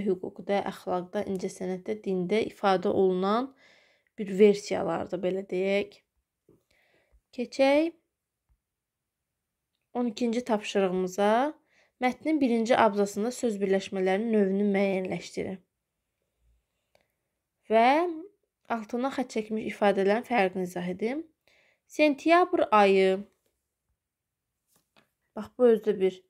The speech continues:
Hətta sentyabr ayının əvvəlləridir.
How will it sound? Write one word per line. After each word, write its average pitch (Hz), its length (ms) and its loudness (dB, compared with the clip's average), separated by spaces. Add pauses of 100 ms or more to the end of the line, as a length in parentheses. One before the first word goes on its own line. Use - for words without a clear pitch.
(1400)
Hətta 208 400 0 (360)
sentyabr 214 720 2
ayının 202 540 2 (100)
əvvəlləridir. 185 1040 2